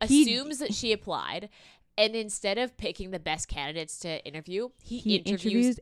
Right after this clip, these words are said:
Speaker 2: everybody.
Speaker 1: everybody 'cause he's like, "I wanna meet her again."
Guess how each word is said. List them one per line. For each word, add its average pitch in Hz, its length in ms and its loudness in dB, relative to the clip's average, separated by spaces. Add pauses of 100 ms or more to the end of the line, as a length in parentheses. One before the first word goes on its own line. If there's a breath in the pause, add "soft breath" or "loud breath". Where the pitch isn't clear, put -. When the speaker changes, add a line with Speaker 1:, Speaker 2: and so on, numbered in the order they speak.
(120)
Speaker 2:
everybody. 175 160 2
Speaker 1:
everybody 170 720 -2 (120)
'cause - 180 6
he's 247 280 6
like, 262 140 -2
"I 254 60 0
wanna 208 360 0
meet 190 220 0
her 214 160 -2
again." 262 520 -4